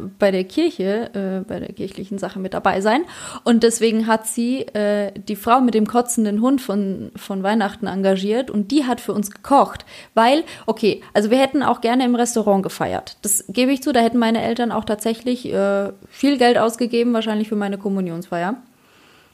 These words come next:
Mm, das Ding war aber, wir haben nichts mehr bekommen.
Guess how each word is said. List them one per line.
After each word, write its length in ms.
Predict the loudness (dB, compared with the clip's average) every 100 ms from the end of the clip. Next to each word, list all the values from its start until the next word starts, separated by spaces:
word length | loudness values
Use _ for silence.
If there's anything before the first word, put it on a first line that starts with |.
| _ -2
Mm, 540 | 2 4 4 2 0 -4 -10
das 220 | -2 0
Ding 200 | 2 2
war 100 | 2 4
aber, 540 | 2 2 2 0 -2 _ _ _
wir 160 | -6 -2
haben 160 | 2
nichts 280 | 2 0 -4
mehr 100 | -4
bekommen. 680 | -4 -6 0 2 2 0